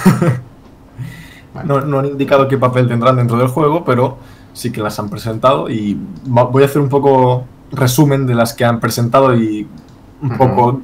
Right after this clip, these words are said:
Speaker 1: de su lore. Por una parte tenemos el Enclave, que es como que intenta restablecer el control, o sea, restablecer la vida normal, por lo que parece. Luego están los Riders, que son como los, los malos, por así decirlo. Según
Speaker 2: Sí, los
Speaker 1: el
Speaker 2: enemigos.
Speaker 1: comunicado ponía los egoístas, los vengativos,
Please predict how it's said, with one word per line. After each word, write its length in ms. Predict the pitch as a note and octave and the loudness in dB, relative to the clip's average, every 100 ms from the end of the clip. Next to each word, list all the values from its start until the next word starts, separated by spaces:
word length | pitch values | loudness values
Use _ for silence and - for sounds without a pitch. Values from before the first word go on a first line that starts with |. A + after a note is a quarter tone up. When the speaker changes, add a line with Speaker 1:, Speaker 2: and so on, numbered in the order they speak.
| - | -6
Speaker 1:
de 140 | B2+ | -2
su 160 | A#2 A#2+ | -2 0
lore. 300 | A#2+ B2 B2 - - - - - - | -2 -2 -4 -14 -20 -20 -20 -20 2
Por 100 | C#3 | 6
una 140 | D#3 | 6
parte 160 | D#3+ E3 | 4 2
tenemos 300 | E3+ D#3+ B2 | 2 2 2
el 80 | A#2+ | 0
Enclave, 400 | A#2 C#3 D#3 F#3+ | 0 2 2 2
que 100 | C3 | -2
es 80 | B2+ | -2
como 480 | C#3+ C3 A#2 A2+ - | 0 0 0 -2 -2
que 80 | A#2+ | -4
intenta 320 | A#2 C3+ D3+ | -2 -2 0
restablecer 520 | C3 B2 B2+ B2 B2+ | -2 0 0 2 2
el 100 | B2+ | 2
control, 380 | A#2+ G#2 A#2+ B2+ | 0 -4 -2 -2
o 40 | |
sea, 120 | A#2+ | -2
restablecer 520 | A2 - A#2 G#2+ - B2 | -4 -4 -4 -4 -4 0
la 100 | A#2 | 0
vida 160 | A#2 | 0
normal, 340 | A2 A2 A#2+ B2 | -4 -2 0 0
por 140 | A#2 | -2
lo 100 | A#2 | -4
que 100 | A#2 | -6
parece. 420 | A2+ A2 A2+ C#3+ - - - - - | -4 -4 -4 -8 -12 -20 -20 -20 -4
Luego 140 | C3 C#3 | 0 0
están 220 | B2+ C#3 | 2 2
los 140 | B2 A#2+ | 4 4
Riders, 500 | B2+ D3 F3+ G3 - - - - - | 4 4 -2 -6 -16 -20 -20 -20 -14
que 60 | - | -10
son 240 | - C3 B2+ | -2 0 2
como 320 | C3+ C3 B2 | 2 4 4
los, 600 | A#2+ A2+ A2+ - - - - - - - | 4 2 -2 -10 -16 -18 -20 -20 -20 -4
los 280 | C#3+ B2+ B2+ | 2 2 4
malos, 340 | B2+ G#3+ D4 | 4 4 -2
por 140 | - D4+ | -4 -6
así 160 | A3+ | -4
decirlo. 580 | G#3+ F3+ F#3+ F3+ F#3 F3+ - - - - | -4 0 0 0 -4 -6 -14 -20 -20 -4
Según 320 | C#3+ C3 D3 | 0 2 2
Speaker 2:
Sí, 60 | |
los 160 | D3 - | 2 -2
Speaker 1:
el 100 | G2 | -6
Speaker 2:
enemigos. 420 | G2 B2 A2+ F#2 | -4 -4 -6 -10
Speaker 1:
comunicado 500 | - D3 C3+ D3 D3+ C#3 | -8 -6 2 2 2 0
ponía 540 | C3+ C#3+ D3 D3+ D3+ | 0 2 4 4 4
los 180 | C3 B2 | 2 0
egoístas, 520 | A2 A#2+ D3+ - D#3+ | 2 2 2 0 -2
los 120 | C3 | 0
vengativos, 760 | B2 A#2 G#2 A#2 C3+ C#3 C#3 | 0 0 0 2 2 2 -2